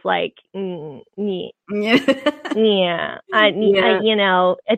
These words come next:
Speaker 1: two weeks earlier and you're right in the end of, or three weeks earlier, you're right in the end of Game of Thrones.
Speaker 2: Yes.
Speaker 1: Now
Speaker 2: And you
Speaker 1: you
Speaker 2: would,
Speaker 1: wanna look
Speaker 2: and
Speaker 1: at
Speaker 2: you would qualify for the Emmys had you
Speaker 1: Right.
Speaker 2: done that. So
Speaker 1: Yep.
Speaker 2: yeah, no one's, no one's cutting in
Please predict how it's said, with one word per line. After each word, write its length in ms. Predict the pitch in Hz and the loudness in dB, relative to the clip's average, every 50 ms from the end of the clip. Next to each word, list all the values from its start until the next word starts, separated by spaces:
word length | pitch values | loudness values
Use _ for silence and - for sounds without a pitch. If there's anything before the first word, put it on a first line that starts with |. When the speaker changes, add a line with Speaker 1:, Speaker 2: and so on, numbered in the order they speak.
| - - | -2 0
Speaker 1:
two 120 | 294 262 | 2 4
weeks 180 | 240 226 190 - | 4 4 4 2
earlier 480 | - 196 202 202 208 196 180 170 175 175 | 2 4 4 4 4 4 2 2 2 2
and 220 | - - 185 180 | 0 0 -2 0
you're 100 | 170 170 | 2 2
right 180 | 175 175 175 175 | 4 4 4 2
in 120 | 170 175 | 2 0
the 100 | 175 165 | -2 -2
end 280 | 160 170 170 170 170 170 | -2 -2 -2 -2 -2 -2
of, 260 | 170 175 175 180 202 | 0 0 -2 -4 -6
or 240 | - 170 180 165 170 - | -6 -6 -6 -6 -6 -4
three 160 | - 190 180 | -2 0 0
weeks 160 | 175 170 170 - | 0 -2 -2 -4
earlier, 320 | 180 170 185 175 - - | -4 -4 -2 -2 -2 -4
you're 140 | 160 156 156 | -4 -2 -2
right 160 | 170 165 165 | 0 0 0
in 80 | 165 165 | 0 -2
the 100 | 170 156 | -4 -4
end 180 | 165 170 170 170 | -4 -4 -4 -6
of 220 | 131 147 160 180 _ _ _ _ _ _ _ _ | -6 -6 -8 -8 _ _ _ _ _ _ _ _
Game 180 | - 185 175 175 | -2 -2 0 0
of 120 | 170 175 | -2 -4
Thrones. 520 | - 226 226 226 220 226 226 226 226 247 - - _ _ _ _ - | -2 0 2 2 4 4 4 4 2 2 0 -4 _ _ _ _ -6
Speaker 2:
Yes. 420 | 175 180 170 156 156 170 - - - | -4 -4 -4 -4 -6 -8 -10 -4 0
Speaker 1:
Now 80 | - 247 | 4 4
Speaker 2:
And 160 | 254 254 254 | 6 6 6
you 60 | 247 | 6
Speaker 1:
you 40 | 240 | 6
Speaker 2:
would, 40 | 233 | 4
Speaker 1:
wanna 160 | 170 170 160 - | 4 2 -4 -8
look 140 | - - - - | -12 -12 -4 0
Speaker 2:
and 180 | 220 220 226 | 2 4 4
Speaker 1:
at 60 | 233 | 4
Speaker 2:
you 80 | 233 226 | 6 6
would 220 | 220 214 208 - | 6 4 4 0
qualify 600 | - - 226 185 190 196 202 - 190 160 151 165 | -2 0 2 2 2 2 0 0 -2 -2 0 -2
for 220 | 180 - - 180 175 | -2 -6 -8 -8 -8
the 80 | 170 | -8
Emmys 480 | - - 160 160 151 135 147 151 143 - | -6 -6 -6 -4 -4 -4 -6 -6 -6 -8
had 160 | - 170 165 | -8 -4 0
you 80 | 175 175 | 0 2
Speaker 1:
Right. 260 | 165 - - - - | 2 0 -2 -4 -8
Speaker 2:
done 100 | - 160 - | -10 -10 -8
that. 320 | 147 143 147 123 - - | -6 -4 -6 -6 -8 -10
So 480 | - - - 160 156 151 147 147 143 151 - | -10 -6 -4 -4 -2 -2 -2 -2 -4 -4 -4
Speaker 1:
Yep. 320 | 170 170 - - - - - 226 | -4 -2 0 0 -2 -4 -4 -4
Speaker 2:
yeah, 320 | - 170 156 139 131 143 160 - _ _ | -2 0 0 0 0 -2 -4 -8 _ _
no 260 | - 214 220 240 262 262 | 0 2 4 4 6 6
one's, 300 | 269 262 254 - - - | 6 4 4 4 2 2
no 160 | 214 208 208 196 | 4 4 6 6
one's 180 | 196 185 170 | 4 2 0
cutting 300 | - - 180 - 127 165 | -2 -2 -2 0 0 -2
in 300 | 151 135 131 113 143 165 | -2 -2 -4 -4 -6 -8